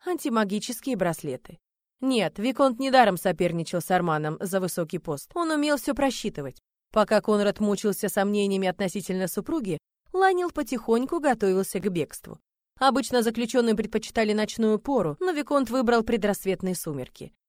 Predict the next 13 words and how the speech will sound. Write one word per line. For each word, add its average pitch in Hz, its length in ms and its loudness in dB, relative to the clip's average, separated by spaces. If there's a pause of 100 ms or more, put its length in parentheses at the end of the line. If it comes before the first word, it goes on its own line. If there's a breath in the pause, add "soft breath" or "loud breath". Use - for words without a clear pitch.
(120)
Именно 240 280 2
тогда 214 360 2
внимание 165 440 -2
часовых 170 360 -4
притупляется, 170 840 -6
никто 285 380 0
не 214 180 4
ждёт 185 280 -4
подвоха 185 540 -2
от 240 220 -4
мирно 196 320 -2
спящего 156 500 -4
узника. 139 500 -10